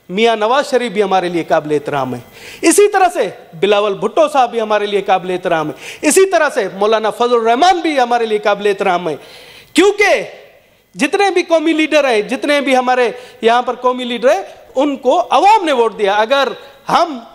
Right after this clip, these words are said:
उनकी बेइज्जती करेंगे तो हम समझे उन लोगों की बेइज्जती कर रहे हैं, जिन, ज-, ज-, उस अवाम की कर रहे हैं जिन्होंने इन्हें वोट दिया। तो मेरी आपसे गुजारिश है कि हम एक शाइस्तगी,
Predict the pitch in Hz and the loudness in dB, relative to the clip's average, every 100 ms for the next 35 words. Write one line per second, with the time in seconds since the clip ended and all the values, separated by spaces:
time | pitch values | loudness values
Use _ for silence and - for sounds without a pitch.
0 | - 311 311 277 208 233 240 208 226 226 | -4 -2 -2 0 0 0 -4 -4 0 0
1 | 240 359 359 214 220 240 226 - 226 254 | 0 0 0 -2 -2 -10 -6 -4 -2 0
2 | 339 - - - 311 403 349 277 233 240 | -2 -4 -16 -4 0 2 2 0 -2 -6
3 | 233 208 220 240 220 220 269 196 226 220 | -2 -2 -2 -2 0 0 0 -2 -4 -2
4 | 208 208 208 208 165 220 214 254 254 240 | -4 0 2 0 -2 -2 2 2 4 2
5 | 294 349 302 254 247 254 190 220 208 185 | 2 0 -2 -2 -2 -2 -4 -4 0 2
6 | 180 151 160 151 127 120 - - _ 233 | 2 2 2 0 -8 -12 -14 -20 _ 0
7 | 262 320 294 294 247 233 233 214 208 185 | 2 2 0 -2 -4 0 0 0 -2 -4
8 | 220 - - - - 190 220 262 - _ | -4 -8 -20 -14 -2 0 0 -6 -20 _
9 | _ _ _ 208 226 233 254 277 - - | _ _ _ 0 0 0 -4 -14 -16 -12
10 | - 185 214 - 214 208 262 262 | 0 0 0 -4 -6 -4 -8 -10